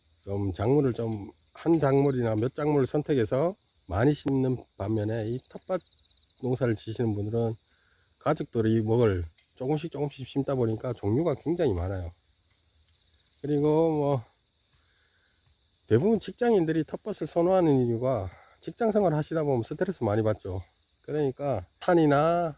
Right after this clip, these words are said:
한적한 곳에 텃밭을 분양하는 곳에 와서 이렇게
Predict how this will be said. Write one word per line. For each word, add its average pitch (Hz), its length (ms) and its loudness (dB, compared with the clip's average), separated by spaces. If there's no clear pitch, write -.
한적한 151 440 0
곳에 147 220 0
텃밭을 143 480 -6
분양하는 127 580 2
곳에 117 220 -4
와서 113 380 0
이렇게 98 480 -6